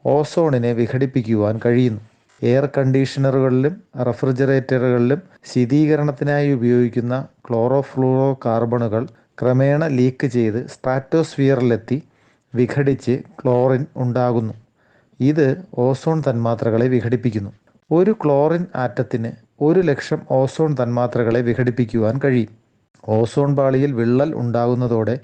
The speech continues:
അൾട്രാവയലറ്റ് ഉൾപ്പെടെയുള്ള മാരകമായ രശ്മികൾ അധികമായി ഭൂമിയിലേക്ക് പതിക്കുന്നു. ഇത് ഭൂമിയിലെ ചൂട് വർദ്ധിക്കുവാൻ കാരണമാകുന്നു. ചൂട് വർദ്ധിക്കുന്നതോടെ മഞ്ഞുമലകൾ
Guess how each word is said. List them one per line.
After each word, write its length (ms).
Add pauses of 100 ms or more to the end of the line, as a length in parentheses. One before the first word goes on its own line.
(200)
അൾട്രാവയലറ്റ് 800
ഉൾപ്പെടെയുള്ള 640
മാരകമായ 760
രശ്മികൾ 500 (540)
അധികമായി 680
ഭൂമിയിലേക്ക് 680
പതിക്കുന്നു. 500 (600)
ഇത് 220 (140)
ഭൂമിയിലെ 520
ചൂട് 360
വർദ്ധിക്കുവാൻ 640 (360)
കാരണമാകുന്നു. 720 (400)
ചൂട് 300
വർദ്ധിക്കുന്നതോടെ 800
മഞ്ഞുമലകൾ 720